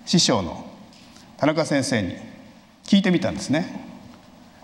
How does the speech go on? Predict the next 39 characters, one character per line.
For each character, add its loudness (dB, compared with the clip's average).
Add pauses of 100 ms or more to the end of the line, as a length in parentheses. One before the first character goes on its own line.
「私 2
の 6
傷 2
は 6
何 4
で -2
す -2
か」 0
っ -2
て、 -12 (1300)
「ズ 4
バ 6
リ -2
教 0 (100)
え 4
て 2
く 2
だ 0
さ -2
い」 -8 (1200)
聞 6
い 6
た 4
ん 0
で -4
す -2
よ。 -4 (2250)
そ 2
う 6
し 4
ま 6
し -2
た 2
ら 0
ね、 -2 (1800)
し 2
ば 6
ら 0
く -6